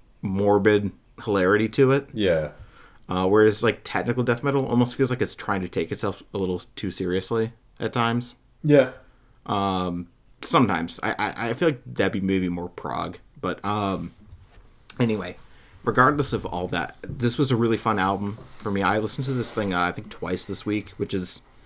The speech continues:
Speaker 1: a lot for me. <laughs> Just, just considering that I usually only listen to an album a couple, like, just once, usually, uh, if we're prepping for an episode like this.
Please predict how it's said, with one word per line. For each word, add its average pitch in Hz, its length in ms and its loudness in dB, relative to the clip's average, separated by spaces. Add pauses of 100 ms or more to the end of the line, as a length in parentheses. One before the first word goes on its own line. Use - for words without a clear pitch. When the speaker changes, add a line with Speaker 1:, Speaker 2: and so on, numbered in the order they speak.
(300)
Speaker 1:
a 101 60 -4
lot 90 400 -4
for 110 120 0
me. 180 320 10 (160)
<laughs> 175 140 4 (540)
Just, 135 240 6
just 123 200 2
considering 117 640 6 (280)
that 104 100 4
I 110 40 10
usually 131 340 10
only 131 200 6
listen 110 320 2
to 104 200 -2
an 92 60 -2
album 92 240 -2
a - 40 -6
couple, 101 280 -8 (100)
like, 95 220 -4
just - 180 -6 (160)
once, - 480 -8
usually, 117 540 0 (600)
uh, 95 180 2
if 98 100 -6
we're 107 100 -4
prepping 101 320 -2
for 107 100 -2
an 107 80 0
episode 117 320 -4
like 120 140 -2
this. 143 320 -4